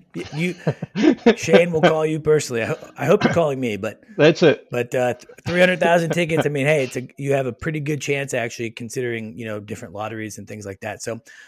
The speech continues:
Speaker 1: um, as far as the
Speaker 2: Sure.
Speaker 1: podcasts, guys, thank you so much for continuing to
Speaker 2: Mm.
Speaker 1: like and support the Helicopter Podcast. Remember, we are now doing video and audio, so you can check us out on your favorite platform, Spotify,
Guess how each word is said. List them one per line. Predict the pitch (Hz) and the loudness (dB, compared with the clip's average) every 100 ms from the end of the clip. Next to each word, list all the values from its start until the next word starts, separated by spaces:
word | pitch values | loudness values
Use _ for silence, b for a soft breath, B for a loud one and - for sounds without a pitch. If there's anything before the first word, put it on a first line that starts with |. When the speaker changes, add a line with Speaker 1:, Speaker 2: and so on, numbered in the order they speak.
| B | B
Speaker 1:
um, | 135 131 123 139 | 0 4 2 0
as | 131 135 | -6 -4
far | 175 175 | 0 0
as | 151 | -2
the | |
Speaker 2:
Sure. | - 156 | -2 -2
Speaker 1:
podcasts, | 160 160 160 147 - | -2 -2 -2 -4 -6
guys, | 160 147 143 | -4 -2 -2
thank | 160 160 | -4 -4
you | 156 | -6
so | - 170 147 | -4 -4 -2
much | 143 - | -4 -6
for | 127 | -10
continuing | 139 127 147 135 131 127 123 | -10 -10 -8 -8 -8 -8 -10
to | - 123 | -6 -6
Speaker 2:
Mm. | |
Speaker 1:
like | 113 127 131 127 - b b b | -4 -2 -2 -4 -20 b b b
and | 113 110 | -12 -10
support | - 107 - 131 123 - 123 | -12 -12 -4 -4 -4 -12 -6
the | 113 | -4
Helicopter | 123 120 123 117 117 | -4 -6 -6 -8 -8
Podcast. | 123 117 - 120 113 - b b b b | -8 -8 -4 -6 -6 -14 b b b b
Remember, | - 131 139 143 139 | -6 -2 -2 0 0
we | 131 127 | 0 -2
are | |
now | 117 120 | -2 -2
doing | 123 113 101 | -2 -4 -4
video | 123 127 120 | -2 0 -2
and | 85 120 123 | -4 -8 -6
audio, | 117 120 123 127 | -4 -2 -2 -4
so | - 117 104 104 b b | -4 -4 -6 -8 b b
you | - 120 | -12 -8
can | 117 | -6
check | 131 123 | -4 -4
us | 120 | -2
out | 123 117 | -2 -2
on | 110 104 | -4 -8
your | 101 | -12
favorite | - 139 135 117 | -8 -6 -4 -4
platform, | 127 123 - 120 117 | -4 -4 -4 -8 -8
Spotify, | 113 - 117 117 - 113 110 107 | -12 -6 -6 -4 -6 -4 -4 -6